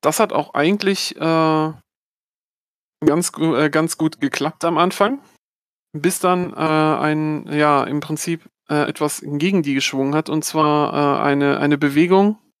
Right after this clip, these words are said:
äh, so, äh, das freie, äh, das freie Capella hat sich, äh,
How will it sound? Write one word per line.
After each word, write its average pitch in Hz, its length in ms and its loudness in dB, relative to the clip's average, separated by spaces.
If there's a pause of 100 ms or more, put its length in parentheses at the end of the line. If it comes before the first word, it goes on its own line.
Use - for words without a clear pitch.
äh, 151 400 4
so, 147 180 -4
äh, 147 200 2
das 143 260 -4
freie, 147 520 2
äh, 143 280 -2
das - 300 -6 (180)
freie 147 320 0
Capella 165 500 0 (1400)
hat 170 160 -4
sich, - 380 -2
äh, 151 520 2